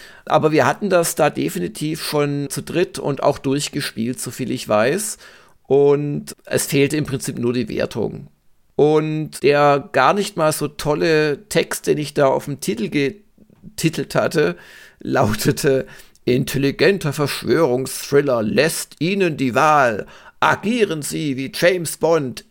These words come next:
Agent Mulder oder Rambo."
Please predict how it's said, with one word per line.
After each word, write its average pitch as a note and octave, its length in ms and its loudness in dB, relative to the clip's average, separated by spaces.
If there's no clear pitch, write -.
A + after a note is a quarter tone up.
Agent F3 480 -2
Mulder F3+ 760 2
oder D#3+ 460 4
Rambo." A2+ 840 2